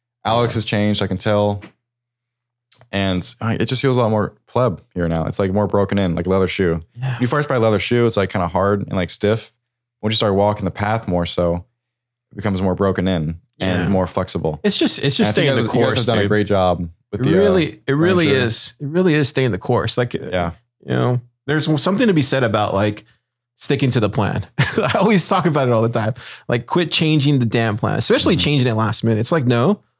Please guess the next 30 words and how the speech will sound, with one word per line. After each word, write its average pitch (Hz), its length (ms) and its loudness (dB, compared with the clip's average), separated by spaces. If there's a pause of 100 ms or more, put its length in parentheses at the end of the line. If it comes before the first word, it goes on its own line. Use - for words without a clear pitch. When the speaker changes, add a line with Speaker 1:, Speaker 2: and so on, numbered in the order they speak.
(120)
Speaker 2:
we 123 120 2
have 131 180 0
a 208 40 2
plan. 123 440 0 (1080)
Let's - 140 -4
stick - 240 0
to - 100 -2
it. - 200 -10 (420)
And 107 120 -2
it's 107 100 -2
just - 180 -2
like, 123 200 0
keep 147 180 -2
going 147 240 2
forward, 156 340 0
man. - 180 -8
One 113 140 0
day 135 120 2
at 139 100 0
a - 20 -2
time. 139 300 -6 (240)
Speaker 1:
Yeah. 50 160 -6
Speaker 2:
This - 80 -6
is - 60 -4
how, 131 180 2
this 123 160 -2
is - 60 -6
how 131 180 2
we 135 180 2
win. 135 260 0